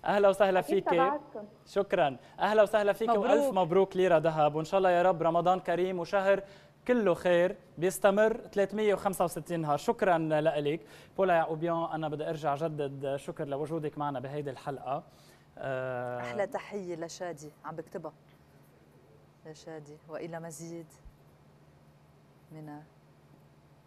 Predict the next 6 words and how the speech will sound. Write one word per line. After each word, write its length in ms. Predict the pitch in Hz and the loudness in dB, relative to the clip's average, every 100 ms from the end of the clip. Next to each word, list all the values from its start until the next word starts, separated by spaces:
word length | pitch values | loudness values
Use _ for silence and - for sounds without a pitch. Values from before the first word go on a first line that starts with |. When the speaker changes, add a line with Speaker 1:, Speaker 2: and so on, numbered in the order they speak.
| _ - _ _ _ _ _ - - _ _ - _ | _ -20 _ _ _ _ _ -20 -20 _ _ -20 _
Speaker 3:
مش 140 | 214 - | -20 -20
التألق، 480 | - - 165 156 147 | -14 -12 -12 -14 -18
شو 140 | - 185 | -16 -14
بدي 160 | 175 | -12
أقول 180 | - 165 | -12 -12
لك؟ 100 | 151 | -14